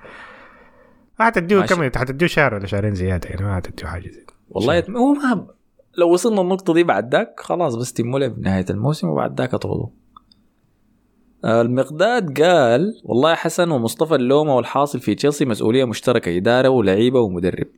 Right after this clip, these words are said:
Speaker 2: بوتر شغال مع مجموعة كبيرة من ثلاثة وثلاثين لاعب، غير الإصابات والتعاقدات الكبيرة، لكن ما يعفي المدرب من فوز على فرق زي ساوثهامبتون وغيرها من خ-، خارج التوب فور."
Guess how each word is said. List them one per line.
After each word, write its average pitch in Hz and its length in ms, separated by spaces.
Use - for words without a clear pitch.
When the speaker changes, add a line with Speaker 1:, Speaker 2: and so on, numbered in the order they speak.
Speaker 2:
بوتر 123 180
شغال 117 380
مع 101 140
مجموعة 104 480
كبيرة 120 640
من 95 140
ثلاثة 110 360
وثلاثين 90 380
لاعب، 80 280
غير 165 220
الإصابات 131 880
والتعاقدات 104 760
الكبيرة، 123 540
لكن 131 400
ما 120 200
يعفي 107 260
المدرب 104 460
من 87 160
فوز - 580
على 82 120
فرق 98 360
زي 80 200
ساوثهامبتون 113 680
وغيرها 98 420
من 85 160
خ-، - 420
خارج 90 340
التوب - 260
فور." - 260